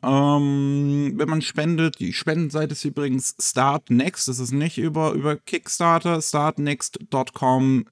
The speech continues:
slash Reprodukt. Da landet man dann bei der Kampagne und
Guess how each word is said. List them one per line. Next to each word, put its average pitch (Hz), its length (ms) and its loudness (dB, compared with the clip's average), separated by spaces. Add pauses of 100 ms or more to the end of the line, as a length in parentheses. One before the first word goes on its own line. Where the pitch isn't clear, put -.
slash 117 540 -2
Reprodukt. 139 760 -2 (400)
Da 123 160 -2
landet 123 320 2
man 120 160 4
dann 117 240 2
bei 117 120 0
der 110 100 2
Kampagne 110 640 2
und 95 380 -2